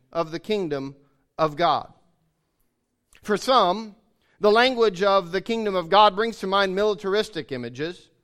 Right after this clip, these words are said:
which they can form to their own desires to conquer and control others.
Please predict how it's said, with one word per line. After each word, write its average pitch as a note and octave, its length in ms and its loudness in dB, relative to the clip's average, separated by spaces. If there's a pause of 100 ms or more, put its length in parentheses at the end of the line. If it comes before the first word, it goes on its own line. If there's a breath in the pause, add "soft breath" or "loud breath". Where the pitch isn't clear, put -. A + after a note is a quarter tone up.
(580)
which G3 240 0
they G3 160 -2
can D#3+ 260 -6
form G3 400 -2
to F3+ 140 -8
their D#3+ 180 -4
own F#3 140 -4
desires E3 540 -2
to D#3+ 100 -12
conquer F3+ 420 -4
and E3+ 100 -10
control D#3+ 460 -4
others. C#3+ 520 -4